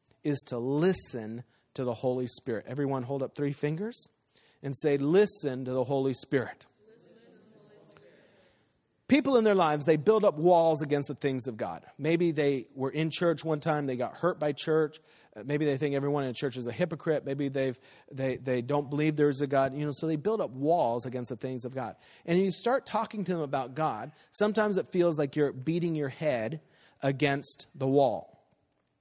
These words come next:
But if you'll listen to the Holy Spirit, the Holy Spirit will give you the back door to their heart and will show you what to say and how to say it in order to reach them.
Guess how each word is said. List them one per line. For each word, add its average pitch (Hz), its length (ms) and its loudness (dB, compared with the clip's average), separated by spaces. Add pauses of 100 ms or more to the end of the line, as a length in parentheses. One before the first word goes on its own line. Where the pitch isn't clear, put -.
(720)
But 175 260 4
if 175 160 2
you'll 175 160 4
listen 254 260 2
to 247 60 -4
the 208 100 0
Holy 170 240 2
Spirit, 123 320 -4
the 131 60 -8
Holy 196 300 -2
Spirit 135 420 -4
will 135 140 -4
give 160 380 0
you 123 440 -4 (460)
the 135 160 -2
back 165 580 -6 (120)
door 135 460 2
to 123 160 -8
their 123 180 -4
heart 110 540 -6 (720)
and 151 200 2
will 151 120 4
show 208 420 4
you 151 200 0
what 131 400 2
to 214 100 0
say 123 540 -2
and 117 140 -8
how 147 240 0
to 151 100 0
say 123 300 -2
it 113 120 -6 (240)
in 139 140 -6
order 139 360 2
to 131 120 -6
reach 120 320 -4
them. - 180 -20